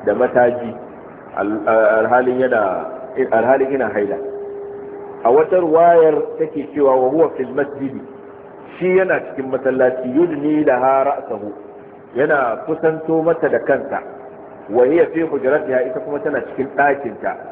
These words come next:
"faturajjiluhu," sai ta taje masa kansa,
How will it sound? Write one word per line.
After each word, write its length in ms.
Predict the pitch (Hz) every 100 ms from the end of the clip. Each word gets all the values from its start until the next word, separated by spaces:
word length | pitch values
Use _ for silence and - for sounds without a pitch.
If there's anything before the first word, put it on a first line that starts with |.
| - - - -
"faturajjiluhu," 960 | - 165 160 135 113 139 151 139 131 135
sai 100 | 139 131
ta 60 | - - -
taje 400 | 156 185 156 131
masa 240 | 131 120
kansa, 400 | - 110 - 85